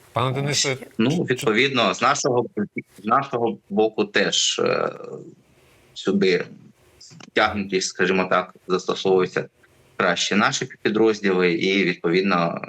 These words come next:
Speaker 2: е, забезпечення, ось, е, забезпечення теж є. М, звісно, що, м, лінійні бригади, які тримають місто вже більше року, ну, в тому числі моя бригада, е,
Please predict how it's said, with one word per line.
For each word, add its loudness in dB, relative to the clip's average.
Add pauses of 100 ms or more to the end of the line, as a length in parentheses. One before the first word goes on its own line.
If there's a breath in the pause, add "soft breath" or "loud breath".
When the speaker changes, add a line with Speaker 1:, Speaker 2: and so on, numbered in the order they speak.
(300)
Speaker 2:
е, 0
забезпечення, 0 (880)
ось, 2 (340 loud breath)
е, 0 (260 loud breath)
забезпечення -2
теж -2
є. 2 (240)
М, -2 (160)
звісно, 0
що, 0 (100)
м, -6 (160)
лінійні 2
бригади, 0 (100)
які -2
тримають 0
місто 0
вже 0
більше -2
року, 0 (460)
ну, 2
в -4
тому 2
числі -2
моя 2
бригада, 0 (720)
е, 2